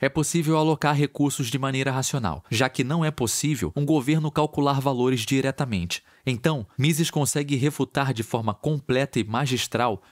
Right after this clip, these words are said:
todas as teorias que defendiam o planejamento central econômico, como o pensamento socialista e o marxismo. Depois, ele lança uma obra mais completa e abrangente intitulada Socialismo, na qual ele aborda todos os problemas do socialismo, desde os morais, sociológicos,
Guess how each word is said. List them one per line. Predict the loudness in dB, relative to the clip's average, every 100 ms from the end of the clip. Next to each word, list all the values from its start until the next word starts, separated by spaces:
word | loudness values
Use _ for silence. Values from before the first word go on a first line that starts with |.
| 0
todas | 2 2 0
as | 0
teorias | 2 2 2 2 0
que | 0
defendiam | -2 -2 -2 -2 -2 -2 -2
o | 0
planejamento | 0 0 0 0 0 -2
central | -2 -2 -2 0 0
econômico, | 0 -2 0 0 -2 -6 0
como | 0 0
o |
pensamento | 0 0 0 0 -2 -2 -2
socialista | 0 0 0 0 -2 -2 -4 0
e | 0
o | 2
marxismo. | 0 -2 -4 0 0 -2 -8 -14 _ _
Depois, | -2 2 0 0 -4 0
ele | 2 2
lança | 2 0 2 0
uma | 0
obra | 0 2 2 0
mais | 0 0
completa | 0 -2 2 2 2 0
e |
abrangente | 0 2 0 2 0 0 -2 -2
intitulada | -2 -2 0 0 0 -2
Socialismo, | -2 -2 0 0 0 -2 0 -2 -4 -6 -2
na | -2
qual | 0 2 2
ele | 2
aborda | 0 2 0 0 -2
todos | 0 0 0 0
os | -2
problemas | 0 -2 0 -2 0
do | -2
socialismo, | -2 -2 0 0 0 -2 -2
desde | 2 4 4 2
os | 0 0
morais, | 0 2 0 -2 -4
sociológicos, | -2 0 2 0 0 0 -2 -6 -8